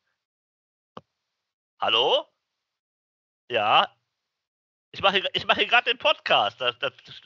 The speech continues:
kommst du hier, stürmst du hier rein gerade. Ja. Was gibt's? Du, du hast, wer denn? Ah, okay. Der, okay, kann ich aber sagen. Das, das, dann mach ich das grad. Ich sag,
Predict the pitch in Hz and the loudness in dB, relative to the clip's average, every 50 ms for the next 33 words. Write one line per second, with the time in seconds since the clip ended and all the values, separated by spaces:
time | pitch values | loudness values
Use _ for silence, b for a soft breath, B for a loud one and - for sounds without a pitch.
0 | 131 127 131 - - 127 - - 160 156 - - 143 135 135 135 - - - - | -16 -16 -16 -16 -18 -8 -4 -4 -4 -4 -4 -4 -2 -2 -2 -2 -4 -10 -18 -10
1 | - 165 165 147 - - 135 123 110 107 107 110 110 107 95 87 92 90 90 87 | -8 -8 -8 -6 -4 0 2 4 4 4 4 2 2 0 -4 -4 -4 -4 -4 -6
2 | 87 - B B B B B B B B _ _ _ _ _ _ _ _ _ _ | -8 -12 B B B B B B B B _ _ _ _ _ _ _ _ _ _
3 | _ _ _ _ _ _ - 123 117 110 120 - _ _ _ _ _ _ _ _ | _ _ _ _ _ _ -4 0 2 2 2 0 _ _ _ _ _ _ _ _
4 | _ _ _ _ _ _ _ _ _ _ _ _ _ _ _ - 147 - 220 233 | _ _ _ _ _ _ _ _ _ _ _ _ _ _ _ -6 -4 -2 -4 -4
5 | - - - - - - - _ _ _ _ _ _ _ _ _ _ _ _ _ | -4 -6 -12 -16 -16 -18 -20 _ _ _ _ _ _ _ _ _ _ _ _ _
6 | _ _ _ - 104 - _ 95 90 85 - 104 110 123 127 120 - _ _ - | _ _ _ -20 -20 -20 _ _ -20 -12 -6 -2 0 0 0 -2 -4 _ _ 0
7 | - 151 240 - 139 113 101 90 85 _ _ _ _ _ _ _ _ _ _ _ | 4 4 6 6 4 2 0 -2 -8 _ _ _ _ _ _ _ _ _ _ _
8 | - 127 170 208 240 240 262 233 226 214 - - 170 147 110 90 92 - - - | -4 -2 0 2 2 4 4 2 2 0 0 0 0 0 0 0 -2 -4 -4 -4
9 | 311 349 381 381 320 - - - - - - - - 147 165 - 226 208 240 220 | -2 -4 -4 -8 -10 -16 -20 -20 -20 -20 -20 -18 -16 -14 -6 -2 0 0 0 0
10 | - 202 175 196 - 233 262 254 208 202 180 156 120 104 95 98 107 107 - 139 | 0 0 0 0 -2 -4 -4 -2 0 2 4 4 4 2 0 -4 -4 -2 -2 -2
11 | 123 127 - - - - 175 180 196 156 131 175 - - 82 76 - - 87 82 | -2 -2 -2 -6 -8 -6 -4 -2 0 0 0 -2 -4 -6 -10 -12 -10 -8 -6 -6
12 | 78 - - - - b b b b b b b b b _ B B B B B | -4 -6 -8 -14 -20 b b b b b b b b b _ B B B B B
13 | - 165 143 190 226 240 | -10 0 2 4 4 4